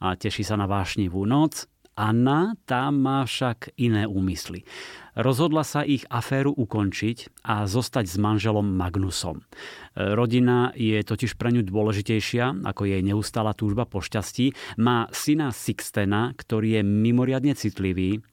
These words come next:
je u ňoho riziko autizmu a podľa psychológa potrebuje v živote predovšetkým stabilitu a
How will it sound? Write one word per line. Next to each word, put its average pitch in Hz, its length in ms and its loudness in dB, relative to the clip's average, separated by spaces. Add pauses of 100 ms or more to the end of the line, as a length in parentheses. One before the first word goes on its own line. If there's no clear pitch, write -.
je 110 160 4
u 120 160 0
ňoho 110 400 2
riziko 110 400 0
autizmu 101 720 0 (400)
a 92 160 2
podľa 104 320 0
psychológa 120 640 0
potrebuje 104 480 0
v 87 80 -4
živote 104 380 0 (260)
predovšetkým 104 1120 -2
stabilitu 127 720 0 (160)
a 95 160 -2